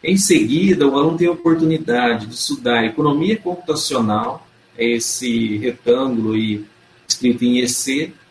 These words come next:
E, por fim, lá pra segunda metade da graduação, final da graduação, o aluno tem a oportunidade de empregar a economia matemática, a economia computacional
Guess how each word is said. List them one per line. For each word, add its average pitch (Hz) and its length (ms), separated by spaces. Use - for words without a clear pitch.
E, 190 100
por 196 220
fim, 185 460
lá 165 240
pra 180 180
segunda 185 440
metade 147 520
da 135 80
graduação, 131 680
final 120 260
da 117 80
graduação, 117 840
o 160 120
aluno 180 260
tem 180 120
a 180 60
oportunidade 170 600
de 170 80
empregar 151 500
a 120 80
economia 160 560
matemática, 143 720
a 135 40
economia 156 440
computacional 160 920